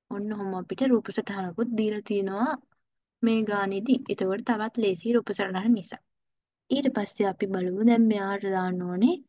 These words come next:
අ, සමීකරණ මොනවද කියලා. O සිට A දක්වා ගත වූ කාලය T යයි ගන්න. O සිට A කියන්නේ මෙතනදී මේ තාප්පය. මේ තාප්පෙට දක්වා අපි ගා-, කාලය T කියලා ගත්තොත් අපිට, අ,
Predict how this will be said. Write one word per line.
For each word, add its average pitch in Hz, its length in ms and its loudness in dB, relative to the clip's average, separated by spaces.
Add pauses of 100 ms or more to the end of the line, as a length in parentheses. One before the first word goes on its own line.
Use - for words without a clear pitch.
(320)
අ, 202 100 2 (1300)
සමීකරණ 202 640 2
මොනවද 190 420 2
කියලා. - 360 -10 (720)
O 208 60 8 (120)
සිට 233 300 4
A 220 60 10 (120)
දක්වා 214 400 2
ගත 202 240 0
වූ 208 140 0
කාලය 202 400 0
T - 120 -2 (100)
යයි 190 260 2
ගන්න. 190 240 -2 (220)
O 202 100 -4 (100)
සිට - 260 -10
A 208 100 6 (120)
කියන්නේ 196 300 -2
මෙතනදී 185 380 -2
මේ 233 180 4 (360)
තාප්පය. 185 460 0 (540)
මේ 202 100 0
තාප්පෙට 196 460 2
දක්වා 196 460 -2
අපි 208 220 0
ගා-, 180 420 2
කාලය 196 460 0
T 202 260 0
කියලා 196 340 -2
ගත්තොත් 170 600 -2
අපිට, - 320 -6 (1000)
අ, 196 60 2